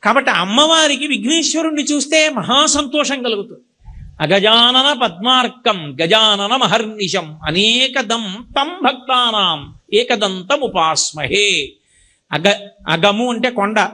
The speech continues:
కొండ యొక్క కూతురు కాబట్టి జ, అగజ పార్వతీదేవి. ఆనన అంటే ముఖం, పద్మ, ఆమె యొక్క ముఖమనబడేటటువంటి పద్మానికి సూర్యుడు లాంటి వాడు వినాయకుడు.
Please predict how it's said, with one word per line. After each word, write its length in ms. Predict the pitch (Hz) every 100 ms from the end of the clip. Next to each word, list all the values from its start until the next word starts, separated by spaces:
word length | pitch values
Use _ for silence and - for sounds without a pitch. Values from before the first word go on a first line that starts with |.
| - -
కొండ 240 | 190 220
యొక్క 320 | 254 247 247
కూతురు 420 | - 240 247 254
కాబట్టి 440 | 240 214 220 214 277
జ, 180 | 156 220 214 - _ 190
అగజ 340 | 196 214 165 220 208 - -
పార్వతీదేవి. 800 | 196 226 220 233 202 165 135 - _ _ _
ఆనన 400 | 208 220 226 220
అంటే 340 | 240 226 214 262
ముఖం, 360 | 214 208 190 - _ _ _
పద్మ, 580 | 214 180 208 214 202 165 - _ _ -
ఆమె 240 | 202 226
యొక్క 240 | 226 226 226
ముఖమనబడేటటువంటి 1200 | 190 190 247 262 254 240 240 233 226 226 214 208
పద్మానికి 720 | 208 180 165 190 254 220 214
సూర్యుడు 480 | 269 - 330 349 311
లాంటి 300 | 277 240 208
వాడు 200 | 220 196
వినాయకుడు. 520 | 180 196 214 202 151